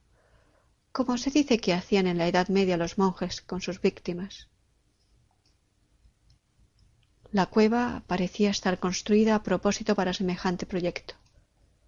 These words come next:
Los muros no estaban levantados con el cuidado de costumbre, y no hacía mucho tiempo que había sido cubierto en toda su extensión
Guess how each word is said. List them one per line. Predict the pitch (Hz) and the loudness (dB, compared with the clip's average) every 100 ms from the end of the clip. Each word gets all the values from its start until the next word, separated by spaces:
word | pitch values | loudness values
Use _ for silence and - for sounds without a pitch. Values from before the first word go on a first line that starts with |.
| _ _ _ _ _ _ _ _ _ _ _ - | _ _ _ _ _ _ _ _ _ _ _ 0
Los | 190 175 | 2 4
muros | 208 220 233 - - _ _ | 6 6 4 -2 -10 _ _
no | - 202 | 2 4
estaban | 208 - 196 185 | 4 2 4 4
levantados | 180 175 196 190 190 | 4 2 0 0 0
con | - | 0
el | 180 170 | 0 0
cuidado | 185 185 185 | 0 2 2
de | 180 | 0
costumbre, | 175 - - 175 180 180 202 _ _ _ _ _ | -2 -4 -4 -6 -4 -8 -12 _ _ _ _ _
y | 220 | 8
no | 214 | 10
hacía | 233 - 190 | 8 6 4
mucho | 202 226 214 | 4 4 2
tiempo | - 220 214 220 214 | 4 4 4 2 2
que | 202 | 2
había | 190 208 | 6 4
sido | - 185 180 | 6 2 2
cubierto | 185 185 180 - 185 | 2 2 2 0 -2
en | 185 | 0
toda | 202 190 | 0 0
su | - | -2
extensión | 185 - 196 190 - 240 240 233 | -4 -4 -2 -2 0 0 2 -2